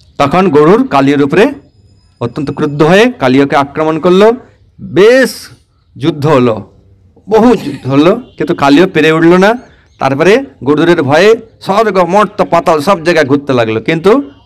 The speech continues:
গরুরের হাত থেকে সে রেহাই পেল না। অবশেষে পাতাল লোকে গিয়ে উপস্থিত হলো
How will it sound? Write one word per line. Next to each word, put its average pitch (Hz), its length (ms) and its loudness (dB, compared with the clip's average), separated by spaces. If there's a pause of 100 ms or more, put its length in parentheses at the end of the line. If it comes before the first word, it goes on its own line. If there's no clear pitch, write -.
গরুরের 185 680 2 (160)
হাত 160 380 -4
থেকে 180 300 0 (560)
সে 147 260 0 (100)
রেহাই 135 440 0 (180)
পেল 127 220 0
না। 104 220 -6 (280)
অবশেষে 143 440 0
পাতাল 185 440 -2
লোকে 175 340 0
গিয়ে 180 440 2 (280)
উপস্থিত 143 460 -8
হলো 185 280 2